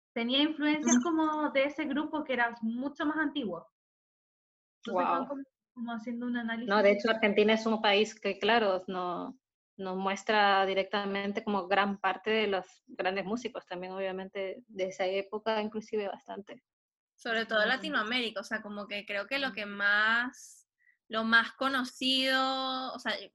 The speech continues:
Speaker 3: el, el, como el boom, para mí, es Soda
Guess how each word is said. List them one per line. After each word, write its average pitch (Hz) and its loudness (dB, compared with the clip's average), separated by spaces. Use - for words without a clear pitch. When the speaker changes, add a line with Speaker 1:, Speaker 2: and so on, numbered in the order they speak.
Speaker 3:
el, 202 -10
el, 208 -8
como 208 -6
el 196 -6
boom, 262 -2
para 214 4
mí, 247 -2
es 220 -6
Soda 254 0